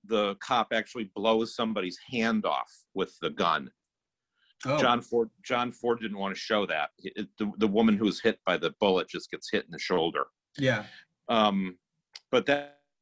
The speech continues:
Speaker 1: that's an amazing scene in that film. Yeah, and, you know, you know, it, it's, it's shot by Ford and Toland in a very doc-, that's the most, that might be the most documentary section of the film,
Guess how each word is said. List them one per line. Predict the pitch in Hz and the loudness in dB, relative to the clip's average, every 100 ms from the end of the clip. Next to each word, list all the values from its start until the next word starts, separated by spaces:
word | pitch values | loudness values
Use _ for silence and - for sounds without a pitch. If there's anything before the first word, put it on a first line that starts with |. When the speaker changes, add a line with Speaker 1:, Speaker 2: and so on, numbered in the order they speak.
| _ 143 | _ -6
Speaker 1:
that's | 139 | -4
an | 139 | -4
amazing | 120 117 113 98 | -4 -4 -6 -10
scene | - 104 90 | -6 -6 -4
in | |
that | 82 - | -6 -6
film. | - 82 73 _ - | -6 -6 -8 _ -8
Yeah, | 87 71 65 | -4 -2 -2
and, | 107 101 | -2 -2
you | 120 120 | 0 0
know, | 107 | 0
you | 107 | -2
know, | 127 113 | -2 -2
it, | 143 - | -2 2
it's, | 143 - - - - - | 2 0 -10 -18 -20 -6
it's | - 135 | -2 -2
shot | - - 170 - | 0 2 2 4
by | 131 | 0
Ford | - - 131 | -2 -2 0
and | 120 98 | 0 -6
Toland | - 127 113 95 98 | -6 -4 -2 -2 -4
in | |
a | 92 | -4
very | 104 104 104 98 | 0 2 2 0
doc-, | 104 98 - | 0 0 0
that's | 143 | -4
the | - | -2
most, | 185 156 _ _ - | -2 -2 _ _ -2
that | 185 | 0
might | 190 | 0
be | 170 | 0
the | 165 | 0
most | 131 - | -2 -2
documentary | 123 120 120 110 110 101 | 0 0 -2 -6 -4 -6
section | - 107 101 - | -6 -4 -4 -8
of | 92 | -12
the | - - | -12 -6
film, | 87 69 | -6 -6